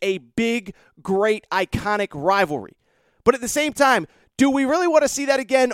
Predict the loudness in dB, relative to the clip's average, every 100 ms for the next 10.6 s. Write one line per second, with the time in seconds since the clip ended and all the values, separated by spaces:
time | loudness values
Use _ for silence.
0 | 4 6 6 4 -2 -2 -2 -2 -6 -10
1 | -8 -8 -8 -12 -10 -4 -4 -4 -6 0
2 | 0 0 -2 -2 -2 -12 -4 -2 -2 -2
3 | 0 0 0 -2 -2 -4 -10 -8 -8 -10
4 | _ 0 0 0 -6 -6 -2 2 2 2
5 | -2 -2 -4 -6 -12 -12 -2 0 0 -2
6 | -6 -4 -2 0 2 2 0 -4 -20 _
7 | -6 0 0 0 0 -4 -2 2 2 2
8 | -2 0 -2 -2 -4 -12 -8 -2 -2 -2
9 | -8 -8 -4 0 0 0 -6 -6 -4 -2
10 | 0 0 2 0 0